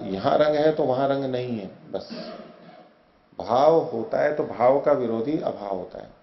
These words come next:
उसको हम जानते हैं। जिस समय हम ये कहते हैं कि ये कपड़ा बिना रंग का है, तो उस समय में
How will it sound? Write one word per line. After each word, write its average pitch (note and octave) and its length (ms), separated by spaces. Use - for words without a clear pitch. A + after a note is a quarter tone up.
उसको - 240
हम A#2+ 220
जानते F#2+ 360
हैं। - 80
जिस A#2+ 180
समय D#3+ 180
हम D#3+ 180
ये D#3 120
कहते C#3 400
हैं D3 140
कि D3 140
ये D3 80
कपड़ा C3+ 500
बिना C3 300
रंग B2+ 240
का G#2+ 140
है, F#2 180
तो - 60
उस - 280
समय D#3+ 300
में D3 460